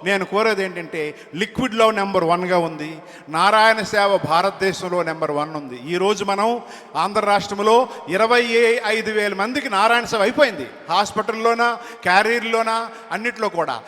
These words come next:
నేను ఇక్కడికి వచ్చిన brothers and sisters అందరికి కోరేది ఏంటంటే వందవ జన్మదినోత్సవానికి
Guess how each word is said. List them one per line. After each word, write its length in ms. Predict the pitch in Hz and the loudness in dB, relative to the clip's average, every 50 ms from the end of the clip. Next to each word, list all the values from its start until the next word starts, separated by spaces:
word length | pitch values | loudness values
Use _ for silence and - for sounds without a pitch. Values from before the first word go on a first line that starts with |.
| - - - 175 | -18 -18 -8 -4
నేను 200 | 208 247 254 240 | -2 -2 -2 -2
ఇక్కడికి 280 | 226 - - 208 190 220 | -6 -8 -6 -2 -2 -2
వచ్చిన 240 | 214 - - 269 | -2 -2 -6 -6
brothers 460 | 254 208 208 208 196 247 247 - - 233 | -4 -2 -2 -2 0 -2 -2 -2 -6 -10
and 160 | 214 - - | -8 -8 -10
sisters 380 | 214 - - 233 - - - | -10 -8 -6 -6 -6 -4 -6
అందరికి 320 | 196 202 208 220 220 220 - | -6 -6 -4 -6 -6 -6 -6
కోరేది 320 | 196 196 196 202 190 185 | -6 -6 -4 -4 -4 -4
ఏంటంటే 500 | 175 170 170 160 151 143 151 143 135 123 - - - - 131 | -6 -8 -10 -12 -10 -8 -8 -8 -8 -10 -12 -18 -12 -6 -4
వందవ 420 | 143 165 185 202 208 220 214 208 | -4 -2 -2 -2 0 0 0 0
జన్మదినోత్సవానికి 1200 | 180 190 185 185 190 185 175 175 175 175 170 - - 165 170 156 151 147 135 - 143 139 127 120 | 0 -2 -4 -2 -2 -4 -2 -2 -4 -4 -4 -6 -6 -6 -6 -6 -6 -8 -10 -12 -12 -10 -10 -12